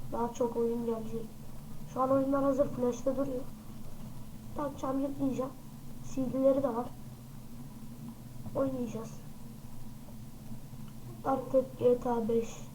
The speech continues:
bilgisayar açsın emrine göre. Yani bilgisayar yettiğine göre. G T A beş yok. G T A beş çekmeyeceğim. G T A beş çekmeyeceğim. Belki G T A dört olabilir. Neyse.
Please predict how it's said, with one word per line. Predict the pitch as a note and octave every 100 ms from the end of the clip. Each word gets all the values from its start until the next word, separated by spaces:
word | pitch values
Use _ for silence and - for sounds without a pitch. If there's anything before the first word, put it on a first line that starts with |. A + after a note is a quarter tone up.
| -
bilgisayar | B3 A3 - A3+
açsın | A3 G#3+ - A3+
emrine | A3 A3 A3 A3 G#3+
göre. | G#3 G3+ - - - -
Yani | G#3+ G#3+
bilgisayar | A3 G#3+ - A3
yettiğine | A3 A3+ - A3+
göre. | G#3+ G#3+ G#3 G#3 - - - - - - -
G | D#3 -
T | G#3
A | G#3
beş | G3 -
yok. | F#3 - - - - - - - - - - - - - - - - - - - - -
G | -
T | -
A | G3+
beş | G#3+ - G#3+
çekmeyeceğim. | A#3 A3 A3 G3 G3 G#3 A3 A#3 - - - - - - - - - - - -
G | - -
T | C4
A | C4
beş | C4+ C4+ - -
çekmeyeceğim. | D#4+ D#4+ F4 E4 E4 D#4+ - - - - - - - - - - -
Belki | D#4+ D#4+ -
G | E4 E4
T |
A | D#4
dört | D4 C#4+ -
olabilir. | C#4 C#4 B3+ - - - - - - - - - - - - - - - - - - - - - - - -
Neyse. | D#4+ F4+ -